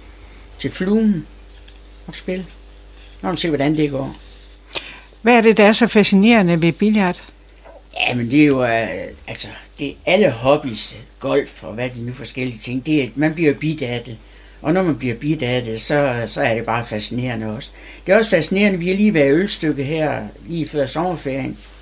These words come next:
Speaker 1: eller i sommerferien. Og enogfyrre mandfolk,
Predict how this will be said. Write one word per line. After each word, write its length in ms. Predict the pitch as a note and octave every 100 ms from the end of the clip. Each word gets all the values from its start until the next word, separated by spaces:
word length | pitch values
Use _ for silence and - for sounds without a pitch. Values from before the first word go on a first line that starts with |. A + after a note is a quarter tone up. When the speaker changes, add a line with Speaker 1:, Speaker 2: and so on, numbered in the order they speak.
| - - - -
Speaker 1:
eller 140 | B2 A#2
i 140 | C3+
sommerferien. 800 | B2+ C3+ C3+ B2 B2 B2 G#2+ B2+ - - - - - - -
Og 520 | C#3+ C#3+ C3+ C3+ C3 D3+ - -
enogfyrre 580 | A3 A3 D#3 F#3 F3+ D#3+
mandfolk, 580 | E3 G#3 - C3+ C3+